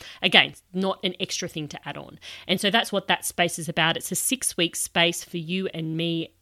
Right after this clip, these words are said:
if you are interested, and other health professionals and helping professionals to come together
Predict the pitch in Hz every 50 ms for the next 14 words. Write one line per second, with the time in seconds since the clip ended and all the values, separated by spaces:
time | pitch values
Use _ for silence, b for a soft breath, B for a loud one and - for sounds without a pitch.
0 | _ _ _ - 165 165 - - - 147 143 139 - 185 226 226 277 277 - -
1 | 311 311 - - 185 165 165 - 170 147 160 135 208 226 - 240 226 - 208 196
2 | - - 196 196 196 190 - - - - 180 151 156 156 - 214 226 226 - 240
3 | 220 214 - 208 190 - 180 175 - - 175 175 - - 190 - - 254 269 269
4 | - 180 160 151 151 151 151